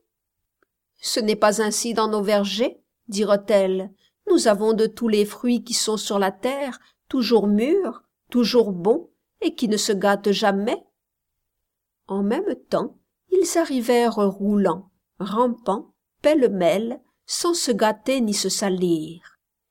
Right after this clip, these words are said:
De sorte que la reine, impatiente de satisfaire son envie, se jeta dessus et prit les premiers qui s'offrirent sous ses mains. Elle les dévora plutôt qu'elle ne les mangea.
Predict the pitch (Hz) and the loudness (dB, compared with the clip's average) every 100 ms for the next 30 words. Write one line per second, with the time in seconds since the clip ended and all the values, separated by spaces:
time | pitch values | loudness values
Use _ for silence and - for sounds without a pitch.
0 | _ _ _ 160 170 - 208 202 - 196 | _ _ _ -10 -8 -4 -2 -2 -2 -4
1 | - 190 190 190 226 311 294 196 - _ | 0 0 0 -2 -2 -2 -4 -6 -12 _
2 | _ - 269 254 - - 254 302 226 196 | _ -8 -2 -2 -2 0 0 0 0 0
3 | 202 - 202 208 - - 240 208 196 - | -2 -4 -4 -6 -4 -2 -2 -2 -4 -2
4 | 190 185 190 202 196 285 - _ _ _ | -2 -2 -2 -2 -2 -6 -8 _ _ _
5 | - - 320 359 349 349 240 233 - - | -6 -2 -2 -2 -4 -4 -2 -2 -6 -6
6 | 294 - _ _ _ 392 381 - 330 262 | -8 -8 _ _ _ -6 -4 0 2 2
7 | 254 - 247 233 269 247 220 - 196 - | -2 0 2 2 0 -2 -4 -6 -6 -4
8 | 202 190 175 185 - 196 - 190 180 175 | 0 0 0 -4 -4 -2 -2 0 -2 -4
9 | - 175 _ _ _ _ _ _ _ 349 | -6 -14 _ _ _ _ _ _ _ -4
10 | 262 220 190 185 180 214 190 190 180 185 | 0 4 4 2 2 2 2 0 0 -6
11 | 233 _ _ _ - 277 262 - 285 - | -8 _ _ _ -2 0 0 -2 -2 -2
12 | - 185 185 185 175 170 180 190 190 - | -4 0 0 0 0 0 -2 -2 -2 -4
13 | 170 - | -6 -8